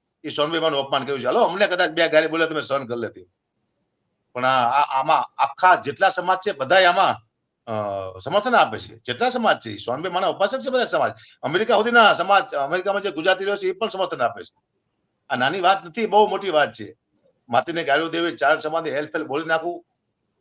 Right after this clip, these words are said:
એ યોગ્ય નથી. આ, આની નોંધ લેવી જોઈએ. અને આહિર સમાજને પણ વિનંતી કરું છું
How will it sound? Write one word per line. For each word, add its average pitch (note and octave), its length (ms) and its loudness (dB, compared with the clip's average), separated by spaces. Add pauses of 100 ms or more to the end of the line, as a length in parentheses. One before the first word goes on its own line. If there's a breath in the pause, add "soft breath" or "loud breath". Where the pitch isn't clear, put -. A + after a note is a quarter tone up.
(260)
એ D3+ 260 -2
યોગ્ય D#3 200 -2
નથી. D3+ 540 -6
આ, B2 80 -6
આની C3 300 2
નોંધ C#3 280 -2
લેવી C3+ 220 -4
જોઈએ. G3+ 160 -4
અને C3 200 -6
આહિર A#2 200 -2
સમાજને D#3 440 -2
પણ C#3+ 220 -8
વિનંતી D3+ 240 -6
કરું C#3+ 260 -8
છું G#3 180 -8